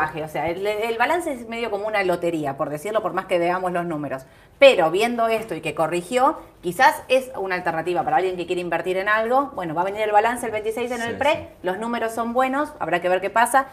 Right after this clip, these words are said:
Speaker 1: Su competidor vino bien.
Speaker 2: Puede ser que
Speaker 1: Puede
Speaker 2: venga
Speaker 1: ser
Speaker 2: bien.
Speaker 1: una alternativa.
Speaker 2: Ayer tuvo una corrección importante.
Speaker 1: Sí,
Speaker 2: Coca,
Speaker 1: por
Speaker 2: digo
Speaker 1: eso.
Speaker 2: Coca porque un dos por ciento, casi un dos por ciento para Coca es
Speaker 1: Es
Speaker 2: bastante.
Speaker 1: bastante.
Speaker 2: Hubo igual momentos, Sole, en los últimos meses que Coca hizo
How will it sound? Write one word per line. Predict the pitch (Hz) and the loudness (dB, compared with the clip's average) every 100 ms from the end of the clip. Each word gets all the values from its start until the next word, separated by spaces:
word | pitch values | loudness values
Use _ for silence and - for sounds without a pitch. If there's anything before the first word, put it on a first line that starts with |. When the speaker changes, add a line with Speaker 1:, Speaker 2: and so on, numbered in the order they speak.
| - | -12
Speaker 1:
Su | - 196 | -4 2
competidor | 185 170 175 180 208 - - | 2 2 2 6 6 6 2
vino | 165 196 220 | -4 0 2
bien. | 262 262 311 359 - - _ - - - - | 4 4 2 -4 -12 -20 _ -20 -20 -20 -4
Speaker 2:
Puede | 135 117 - | -2 -2 -2
ser | 113 110 | -8 -2
que | 151 | 4
Speaker 1:
Puede | 208 | 6
Speaker 2:
venga | 208 | 6
Speaker 1:
ser | 180 | 2
Speaker 2:
bien. | |
Speaker 1:
una | 185 | -2
alternativa. | 151 156 202 247 131 | -4 -2 -2 0 0
Speaker 2:
Ayer | 120 | -2
tuvo | 120 | -4
una | 117 | -4
corrección | 110 107 - 123 | -4 -8 -8 -8
importante. | 117 107 - 185 139 127 | -6 -6 0 0 0 -6
Speaker 1:
Sí, | 143 | -8
Speaker 2:
Coca, | 147 143 | 0 2
Speaker 1:
por | 131 | 4
Speaker 2:
digo | 180 | 2
Speaker 1:
eso. | 165 | 0
Speaker 2:
Coca | 185 175 | 0 -2
porque | 131 139 | -2 -6
un | 151 | -6
dos | 151 - | -6 -8
por | 127 | -10
ciento, | - 156 160 127 | -8 -8 -6 -6
casi | 131 127 | -8 -10
un | 123 | -10
dos | 127 | -10
por | - | -10
ciento | 147 139 | -8 -2
para | 113 107 | 0 0
Coca | 135 131 131 | -2 -4 -4
es | 120 | -4
Speaker 1:
Es | 160 135 | -6 -4
Speaker 2:
bastante. | 156 170 135 - | 0 0 2 2
Speaker 1:
bastante. | 139 160 160 - - - | -2 -4 -12 -18 -20 -8
Speaker 2:
Hubo | 233 240 | -4 -2
igual | 185 185 | 0 0
momentos, | 147 135 180 170 135 | 0 -6 -6 -8 -8
Sole, | 160 180 165 - | -6 -6 -6 -8
en | 113 | -10
los | 113 | -10
últimos | 147 147 127 113 | -12 -10 -8 -8
meses | 156 160 156 | -8 -10 -12
que | 135 | -10
Coca | 185 185 | -8 -6
hizo | 180 - 131 123 | -6 -6 -6 -6